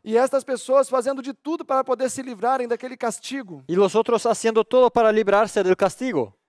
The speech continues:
Speaker 1: Até que chegou um momento que as autoridades então perguntou para este grupo que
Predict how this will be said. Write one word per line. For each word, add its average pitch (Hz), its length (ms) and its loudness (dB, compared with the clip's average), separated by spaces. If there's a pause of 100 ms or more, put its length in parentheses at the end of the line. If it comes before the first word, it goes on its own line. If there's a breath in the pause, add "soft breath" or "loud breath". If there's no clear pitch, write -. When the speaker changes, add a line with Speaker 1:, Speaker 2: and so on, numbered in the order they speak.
Speaker 1:
Até 269 340 2
que 233 80 -8
chegou 262 400 -2
um 269 60 -6
momento 254 540 -2
que - 100 -6
as 240 80 -2
autoridades 233 840 -2 (480)
então 233 320 -4
perguntou 233 460 -2
para 226 180 -2
este 233 220 -2
grupo 208 380 -10
que 220 280 -12